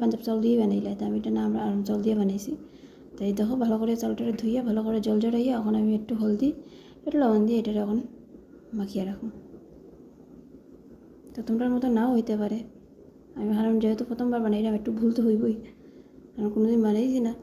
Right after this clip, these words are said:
আজকে আমি মার কাছ থেকে রেসিপি লইয়া আমি এটারে বানাই নিতে বইছি। এও এটা রেসিপিটা মাথার উপরে দিকে যাই গিয়া। এই যে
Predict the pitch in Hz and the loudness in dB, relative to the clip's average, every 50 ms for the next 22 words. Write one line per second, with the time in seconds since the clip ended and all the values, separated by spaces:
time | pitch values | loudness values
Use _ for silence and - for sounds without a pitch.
0 | - - - 226 214 - - 233 220 220 226 226 214 214 214 214 214 214 - 240 | -16 -12 -12 -10 -10 -8 -8 -6 -4 -2 -2 -2 -2 -2 -2 -2 -4 -4 -4 -4
1 | 233 220 214 214 - 220 - 247 226 214 208 220 240 247 233 226 214 214 214 214 | -2 0 -2 -2 -2 -4 -4 0 2 4 4 4 2 2 2 0 0 0 0 -2
2 | 208 202 196 190 190 190 202 202 - - 202 196 202 - - 220 - - - - | 0 0 0 -2 0 -2 -4 -4 -4 -4 -4 -4 -4 -6 -10 -12 -12 -16 -20 -20
3 | - - - - - - 233 220 247 247 233 240 233 233 220 208 214 214 220 226 | -20 -20 -20 -20 -10 -4 -2 0 2 2 2 2 2 0 0 0 0 -2 -2 -2
4 | 240 233 220 208 220 233 226 214 220 214 208 208 220 220 208 202 180 180 190 208 | -2 0 -2 -2 0 -2 -2 -2 -2 0 0 2 0 2 0 0 -2 -4 -6 -8
5 | 214 - - - - - - - - - - - - - - - 233 208 196 196 | -10 -12 -14 -18 -20 -20 -20 -20 -20 -20 -20 -20 -20 -20 -16 -10 -6 -4 -4 -2
6 | 208 190 | -2 -4